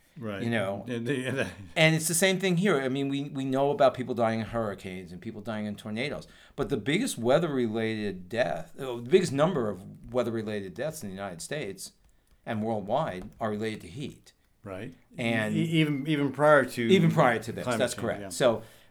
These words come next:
Speaker 2: um, it, it, it's interesting because, you know, they're talking about, well, this is the hottest in recorded history that, you know, the, a summer has been. You know,
Speaker 1: Right.
Speaker 2: the hottest day
Speaker 1: Well, it, it, we break
Speaker 2: on
Speaker 1: record-,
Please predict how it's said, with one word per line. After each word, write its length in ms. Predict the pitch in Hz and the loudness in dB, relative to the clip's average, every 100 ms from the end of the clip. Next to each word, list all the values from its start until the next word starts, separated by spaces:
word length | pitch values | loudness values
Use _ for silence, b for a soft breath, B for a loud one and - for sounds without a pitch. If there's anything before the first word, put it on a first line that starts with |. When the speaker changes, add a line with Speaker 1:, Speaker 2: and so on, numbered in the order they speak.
| - | -4
Speaker 2:
um, 580 | 135 127 123 120 120 123 - - - - - | 2 4 4 2 -2 -8 -16 -20 -20 -20 -12
it, 340 | 160 156 - - - _ - | -8 -8 -10 -18 -20 _ -6
it, 360 | 175 180 156 202 | -4 0 0 2
it's 220 | 170 220 | 0 2
interesting 420 | 277 247 - 127 | 0 -2 -2 0
because, 340 | 117 147 131 b b b | 0 0 -2 b b b
you 100 | 139 | 2
know, 300 | 139 131 - - _ _ _ _ _ - _ _ _ _ _ _ - | 4 2 -2 -18 _ _ _ _ _ -20 _ _ _ _ _ _ -2
they're 160 | 139 | -2
talking 300 | - 180 170 | 4 2 4
about, 180 | 156 131 | 6 6
well, 100 | 123 | 6
this 220 | 135 135 | 2 0
is 180 | 120 98 | -4 -4
the 80 | 110 | -6
hottest 960 | - - 135 127 127 117 - - - - _ _ _ _ _ _ _ - | -6 -2 4 4 4 0 -4 -6 -10 -20 _ _ _ _ _ _ _ -6
in 160 | 120 107 | -4 -4
recorded 440 | 104 123 110 101 | -6 -4 -2 -2
history 480 | 117 - - 98 92 92 | -4 -6 -6 -4 -4 -4
that, 280 | 92 92 92 | -4 -6 -10
you 180 | 101 95 | -10 -8
know, 300 | 90 85 87 92 - - 110 - 104 | -6 -8 -10 -14 -20 -20 -20 -20 -10
the, 220 | 110 107 - | -8 -8 -6
a 60 | |
summer 320 | 104 127 92 85 | -2 -2 -2 -8
has 200 | 95 85 | -10 -10
been. 380 | 92 76 78 104 | -12 -14 -14 -10
You 120 | 101 | -8
know, 60 | |
Speaker 1:
Right. 80 | 92 | -6
Speaker 2:
the 100 | 98 | -6
hottest 400 | 123 120 123 123 | -2 0 0 -2
day 400 | 123 110 107 101 - | -2 0 0 -2 -2
Speaker 1:
Well, 140 | 196 | 0
it, 240 | 156 143 170 | 0 0 -2
it, 240 | 156 165 | -2 2
we 120 | 156 | 2
break 220 | 165 185 | 6 6
Speaker 2:
on 40 | |
Speaker 1:
record-, 60 | 170 | 8